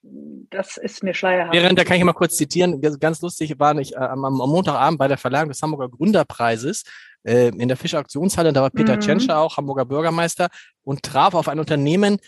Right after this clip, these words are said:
Speaker 2: das in den vergangenen zwei Jahren sehr, sehr viel Geld gemacht hat, ähm, mit diesen Stäbchen, die man sich in die Nasen steckt.
Speaker 1: Ja.
Speaker 2: Und dann war-,
Speaker 1: Aha.
Speaker 2: begrüßte Peter Tschentscher denjenigen mit den Worten, "Ja,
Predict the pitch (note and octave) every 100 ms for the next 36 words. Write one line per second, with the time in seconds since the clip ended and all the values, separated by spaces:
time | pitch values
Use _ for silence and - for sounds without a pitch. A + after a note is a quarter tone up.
0 | _ - C3+ D3 - C3 E3+ D#3 - C#3+
1 | D3 D#3+ C3+ F3+ F3 - C#3 D3 F#3 -
2 | D#3+ C#3 C#3 - C#3+ - - B2+ C3 C3
3 | - _ _ - C3+ C#3 C3 A#2+ - G3
4 | - A#2+ A2+ A#2+ A#2 A#2+ B2 A#2 A2 A#2
5 | - G3 - - - - G#3 G#3 G3+ G#3+
6 | D3 - - G#3 F3+ G#3 A3 G3+ F#3+ D3+
7 | D#3+ C#3+ - C#3+ E3+ F#3+ D#3 C#3+ D3+ D3+
8 | C#3+ C3+ C#3 D3 D3+ - - - C#3